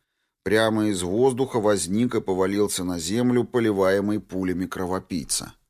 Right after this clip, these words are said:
Когда Норрис и Рябой подбежали ближе, та же участь постигла еще одну тварь. Рябой поотстал. С одним пистолетом он не мог внести достойного вклада,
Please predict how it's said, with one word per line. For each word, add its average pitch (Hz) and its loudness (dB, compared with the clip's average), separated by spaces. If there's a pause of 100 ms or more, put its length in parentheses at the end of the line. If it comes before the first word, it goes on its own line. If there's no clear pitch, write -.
(540)
Когда 95 2
Норрис 117 2
и 101 0
Рябой 101 2
подбежали 85 0
ближе, 123 0 (280)
та 127 4
же 131 2
участь 104 -2
постигла 95 -2
еще 85 0
одну 82 -4
тварь. 71 -8 (840)
Рябой 92 0
поотстал. 90 -4 (760)
С - -2
одним 123 2
пистолетом 127 0
он 120 2
не 135 2
мог 113 0
внести 90 -4
достойного 98 0
вклада, 95 -4